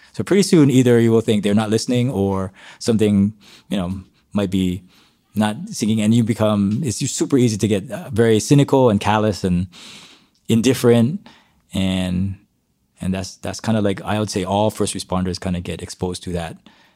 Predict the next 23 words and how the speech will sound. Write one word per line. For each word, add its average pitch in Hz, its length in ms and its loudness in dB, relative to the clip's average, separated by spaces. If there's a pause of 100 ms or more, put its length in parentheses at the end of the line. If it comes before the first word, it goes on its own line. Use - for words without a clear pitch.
(120)
as 87 180 -8
a 85 200 -8
phenomenon. 92 680 -4 (160)
'Cause 90 200 -8
the 90 80 -6
only 104 160 -2
time 113 240 -4
we 110 100 2
meet 127 240 -2
people 113 320 -2
is 92 180 -6
what 92 180 -6
they're 92 300 -8
almost, 165 400 0 (120)
I 113 140 2
would 135 100 2
say 113 100 2 (260)
many 127 280 4
times 104 220 0
at 98 80 0
their 95 140 0
very 107 200 4
worst, 95 480 -2